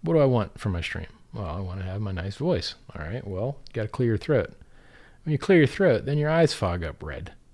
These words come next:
Well, they might be red just from being tired anyway, but when you, like, like, you know, clearing your throat, you have the option of either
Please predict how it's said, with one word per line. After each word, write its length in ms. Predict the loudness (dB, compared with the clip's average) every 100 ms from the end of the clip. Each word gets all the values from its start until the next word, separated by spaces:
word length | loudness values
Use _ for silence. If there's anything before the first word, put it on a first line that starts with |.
| -20 -20 -20 _ -20 -16
Well, 100 | -8
they 60 |
might 200 | -6 -6
be 80 | -8
red 160 | -12 -10
just 160 | -12
from 100 | -12
being 120 | -12 -10
tired 240 | -8 -6
anyway, 240 | -6 -6
but 160 | -8 -6
when 100 | -2
you, 80 | -2
like, 300 | -2 -4 -10 -10 -6 -4 -4 -6 -14 -14 -16 -18 -14 -12
like, 200 | -10 -8
you 120 | -6
know, 120 | -6
clearing 320 | 0 2 2
your 80 | 2
throat, 380 | 4 4 4 0 -12 -20 -20 0
you 80 | 4
have 60 |
the 100 | 6
option 360 | 6 6 4 2
of 100 | 2
either 380 | 2 2 -2